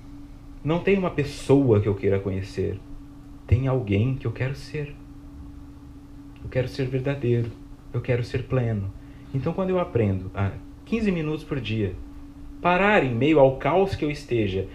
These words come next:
fechar meus olhos pura e simplesmente para ouvir a minha mente, ela nunca mais precisará gritar comigo.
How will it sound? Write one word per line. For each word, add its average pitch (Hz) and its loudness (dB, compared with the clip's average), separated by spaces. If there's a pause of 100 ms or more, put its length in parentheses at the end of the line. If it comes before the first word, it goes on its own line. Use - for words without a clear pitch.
(200)
fechar 160 4
meus 185 2
olhos 113 8
pura 269 2
e 254 0
simplesmente 190 -2
para 120 4
ouvir 113 4
a 117 6
minha 110 2
mente, 104 0 (480)
ela 95 -2
nunca 117 -2
mais 101 0
precisará 90 -2
gritar 85 -6
comigo. - -10